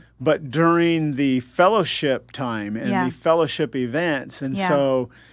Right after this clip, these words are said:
Speaker 1: throughout the year, we will do things like we call family fun nights.
Speaker 2: Yeah.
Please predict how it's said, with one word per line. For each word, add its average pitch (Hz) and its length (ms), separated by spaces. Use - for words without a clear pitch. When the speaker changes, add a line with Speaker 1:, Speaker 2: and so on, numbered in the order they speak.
Speaker 1:
throughout 160 540
the 254 100
year, 175 560
we 143 320
will 170 220
do 160 220
things 147 480
like 139 240
we 147 120
call 139 220
family 143 420
fun 143 300
nights. 123 440
Speaker 2:
Yeah. 185 240